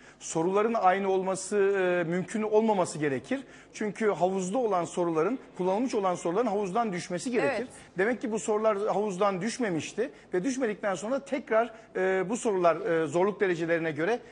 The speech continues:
Speaker 1: seçildi. Ama bu, bu da çok mantıksız.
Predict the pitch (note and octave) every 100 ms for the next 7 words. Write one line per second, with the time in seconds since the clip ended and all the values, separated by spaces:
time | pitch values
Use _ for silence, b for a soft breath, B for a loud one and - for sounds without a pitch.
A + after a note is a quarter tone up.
0 | B - - F#3 C3+ A#3+ - B B D3+
1 | G3+ D4 - G3 F3 F#3 D#4+ C4 A3+ F#3
2 | F3 E3 D3+ - C4 C4